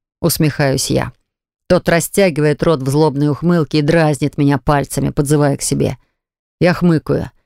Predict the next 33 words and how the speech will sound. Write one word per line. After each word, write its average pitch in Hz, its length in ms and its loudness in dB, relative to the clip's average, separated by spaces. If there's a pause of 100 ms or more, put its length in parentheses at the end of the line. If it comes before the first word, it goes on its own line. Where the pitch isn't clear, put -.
(180)
и 156 80 -8
в - 80 -8
тот 180 180 2
же 147 140 0
миг 165 240 0
наношу 151 400 0
тяжёлый, 156 580 2
просто 151 440 -2
сокрушающий 151 960 0
удар 151 340 0 (460)
по 175 160 2
челюсти 143 500 0
землянина. 139 640 0 (500)
Его 139 140 2
шатает, 165 600 0 (100)
его 139 220 0
ноги 143 240 0
подгибаются, 139 840 0 (520)
но 151 100 2
я 165 220 2
не 175 100 0
останавливаюсь 147 840 0
на 135 160 0
этом, - 280 -6 (320)
будто 151 300 0
со 156 180 0
скоростью 156 500 0
света 165 380 0
наношу 143 420 0
ещё 147 440 0
один 135 240 -2
страшный 139 520 -2
удар — 143 300 -2